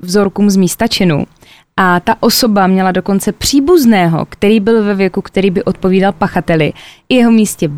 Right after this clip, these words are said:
místo bydliště sedělo, takže policie si byla na devadesát procent jistá, že mají teda viníka. Jestli vás zajímá, kdo to byl,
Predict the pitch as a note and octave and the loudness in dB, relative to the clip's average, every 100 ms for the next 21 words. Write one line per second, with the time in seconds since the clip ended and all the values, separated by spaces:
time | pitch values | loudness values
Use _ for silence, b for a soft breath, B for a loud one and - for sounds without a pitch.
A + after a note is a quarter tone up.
0 | D#3 - G#3 - D#3+ D#3+ G#3+ B3 - B3 | -6 0 0 0 -2 0 2 0 0 -2
1 | A#3+ A3 A3 G3+ F#3 - - F#3 E3+ F#3+ | 0 0 2 2 0 -6 -8 -6 -2 0
2 | E3+ E3 - _ - G3 F3+ F#3+ F3 E3 | 0 -2 -10 _ -4 -4 -2 -2 0 0
3 | E3 _ _ _ F#3+ F#3 F3 E3+ E3 E3+ | -4 _ _ _ -4 -2 -2 -2 -6 -6
4 | F3 F3 - F3 E3+ E3 - E3 D#3+ D#3+ | -6 -6 -8 -12 -12 -14 -8 -6 -4 -4
5 | D#3+ D#3+ D#3+ D3 _ - E3 G3+ G3+ B3+ | -4 -4 -6 -8 _ -6 0 0 2 0
6 | D4 B B B B B B B _ C4 | 0 B B B B B B B _ -2
7 | - D4+ D4+ C#4 C4+ C4 B3+ B3+ A#3 A#3+ | 2 2 2 4 4 4 2 0 2 2
8 | A3 G3+ G#3+ | 2 0 -2